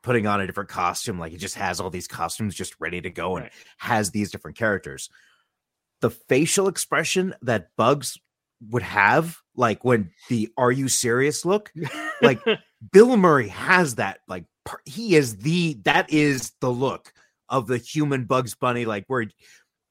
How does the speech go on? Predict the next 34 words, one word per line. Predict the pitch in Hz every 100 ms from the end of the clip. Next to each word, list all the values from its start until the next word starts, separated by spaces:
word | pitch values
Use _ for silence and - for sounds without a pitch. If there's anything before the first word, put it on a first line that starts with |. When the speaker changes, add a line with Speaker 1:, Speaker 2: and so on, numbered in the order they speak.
| _ -
Speaker 1:
the, | 117 - _ _ _
where | 135 123
Bugs | 90 131 120 -
breaks | - 127 -
the | 131
fourth | - 135 110
wall, | 120 120
just | 113 107 _ -
can | 127 107
just | 110
look | 123 120
at | 135
the | 117
camera | - 123 120 98 92 _ _ _ _ _ _ _
and | 107 113
then | 117
just | 107 110
looks | 113 113
back | - 117
at | 107
whatever | 104 101 101
he's | 95
focused | 98 101 104 -
on. | 85 78
I'm | 113 117 117 113 -
talking | 120 110
about | 110
the | 98
World | 107 104
of | 98
the | 87
Psychic | - 107 104 90
scene. | - 80 82 _ _ _ _ _
Uh, | 82 80 73